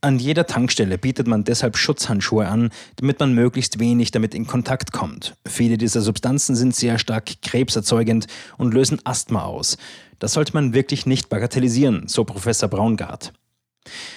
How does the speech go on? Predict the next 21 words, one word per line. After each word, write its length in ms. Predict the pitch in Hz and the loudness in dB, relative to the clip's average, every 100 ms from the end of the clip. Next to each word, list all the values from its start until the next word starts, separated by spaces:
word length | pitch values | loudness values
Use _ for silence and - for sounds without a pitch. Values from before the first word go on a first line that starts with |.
| - | -10
Was 200 | - 143 | -2 0
von 140 | - 160 | 2 2
den 160 | 151 | 2
Kerosinrückständen 1040 | 139 139 123 117 147 123 131 - - 98 110 | 2 2 4 4 4 4 2 2 0 0 0
am 120 | 107 | 2
Boden 240 | 104 120 117 | 4 2 2
ankommt, 640 | 120 127 - 113 113 - - - - | 0 0 0 0 0 -4 -14 -20 -4
hängt 320 | 147 156 - | -2 -2 -2
nach 140 | 139 | -4
Aussage 420 | - 147 - 110 | 0 0 0 0
des 140 | 110 107 | -2 -2
Chemikers 520 | - 123 127 139 127 | 2 2 2 0 -2
von 200 | - 101 | -2 -4
vielen 320 | - 156 151 | 0 0 0
Faktoren 560 | - - - 120 117 107 | -2 -6 0 2 2 2
ab, 260 | 98 101 - | -4 -6 -6
wie 360 | 117 127 107 110 | 0 2 2 2
Windgeschwindigkeit, 1000 | 156 190 143 - 107 90 - 98 90 - | 2 2 0 0 0 -2 -4 -6 -6 -4
Temperatur 760 | 175 151 147 139 - 147 143 - - - | -2 0 0 -2 2 4 4 2 -10 -8
und 160 | 139 - | -4 -2
Inversionswetterlage, 1400 | 156 151 135 120 123 147 139 107 110 107 104 101 107 | 0 2 4 2 2 2 2 -2 0 0 0 0 0